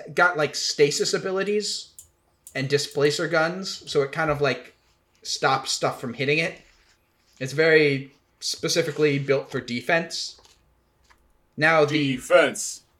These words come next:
Speaker 1: now the other defensive mech is the Saladin. However, the Saladin is built to defend everyone around it.
Speaker 2: Saladin, where are you going?
Speaker 1: Uh, to, to stop the Crusaders. Duh.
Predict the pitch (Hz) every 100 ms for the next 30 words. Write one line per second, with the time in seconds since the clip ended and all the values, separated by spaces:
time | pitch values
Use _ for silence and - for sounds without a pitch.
0 | - 147 151 147 160 285 262 - 147 151
1 | 135 135 147 - - - 127 - - 277
2 | 254 151 127 90 82 _ _ _ _ _
3 | _ _ _ _ - 196 190 170 - 262
4 | 262 202 180 180 160 170 139 180 - 175
5 | 151 165 165 - - 175 165 190 185 180
6 | 175 165 156 147 156 135 - - _ -
7 | - _ _ _ - _ _ _ _ -
8 | - 107 110 127 135 104 107 113 113 113
9 | 107 143 95 90 - - 123 107 104 101
10 | 101 107 107 107 - 113 - 139 139 143
11 | 139 135 147 131 85 - 85 120 127 107